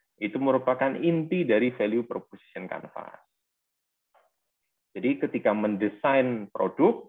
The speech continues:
ya, eh, apakah itu sudah mampu menjawab keluhan atau hal-hal yang membuat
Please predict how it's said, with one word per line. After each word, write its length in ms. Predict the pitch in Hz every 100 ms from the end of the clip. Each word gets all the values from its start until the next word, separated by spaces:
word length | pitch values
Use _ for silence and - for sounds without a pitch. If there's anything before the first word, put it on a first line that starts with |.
| _
ya, 400 | 92 98 123 156 _ _ _ - _ _
eh, 560 | - 90 90 87 87 - - - _ _ _ _ _ _ _
apakah 640 | - 110 104 98 107 95 -
itu 400 | 104 - 110 104 117
sudah 320 | - 104 95
mampu 720 | 98 110 104 101 120 107 98 - _ _ _ _ _ _
menjawab 880 | 110 101 98 92 101 90 95 104 - _ 101
keluhan 720 | 95 101 101 101 92 87 - _ _ _
atau 560 | - 95 - 98 95 95
hal-hal 480 | 98 90 107 104
yang 240 | 101 98 92
membuat 560 | 92 92 92 98 98